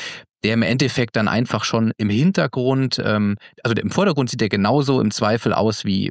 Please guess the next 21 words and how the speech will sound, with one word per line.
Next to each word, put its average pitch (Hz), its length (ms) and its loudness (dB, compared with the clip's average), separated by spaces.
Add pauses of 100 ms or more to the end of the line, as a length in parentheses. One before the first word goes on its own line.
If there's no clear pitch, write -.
(120)
wie, 104 640 -4
wie 104 100 0
eine 95 160 0
Chat-G-P-T-Oberfläche 135 1300 0
beispielsweise, 107 800 0 (400)
aber 131 320 0
der 107 120 0
bekommt 113 500 0
einfach 117 440 0
im 104 120 0
Hintergrund 117 640 0
ein 104 140 0
paar 101 200 -2
Informationen 131 760 0
mit 160 200 -2 (460)
und 110 80 0
um's 110 160 0
vielleicht - 420 -2
einfach 113 320 0
zu - 140 -4
verstehen, 110 500 2